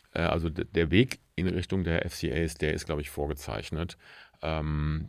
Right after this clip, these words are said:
dass sich Einzelne vielleicht oder kleinere schwer tun, das mag sein, ist aber tatsächlich, finde ich, auch keine Entschuldigung. Da müssen wir uns als B-, Branche, jetzt mit meinem Hut Verteilnetzbetreiber,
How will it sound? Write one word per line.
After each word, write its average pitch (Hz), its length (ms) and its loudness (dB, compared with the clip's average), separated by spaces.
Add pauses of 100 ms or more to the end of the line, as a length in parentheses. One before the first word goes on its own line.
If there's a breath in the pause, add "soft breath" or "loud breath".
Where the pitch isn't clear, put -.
dass - 160 -2
sich - 320 -10
Einzelne 90 400 2
vielleicht 87 340 0
oder 76 140 -2
kleinere 82 580 0
schwer - 320 2
tun, 101 200 0
das 87 160 0
mag 85 160 2
sein, 90 340 4 (240 loud breath)
ist 90 140 -2
aber 92 160 6
tatsächlich, 87 500 0 (160)
finde 73 300 -4
ich, 76 80 -2
auch - 100 -4
keine 80 220 2
Entschuldigung. 95 540 4
Da 92 60 4
müssen 85 220 2
wir 85 80 2
uns 82 80 2
als 76 160 -4
B-, - 140 -12 (140)
Branche, 85 440 2
jetzt 107 260 2 (320)
mit - 220 -6
meinem 80 280 0
Hut 92 120 0
Verteilnetzbetreiber, 101 1200 0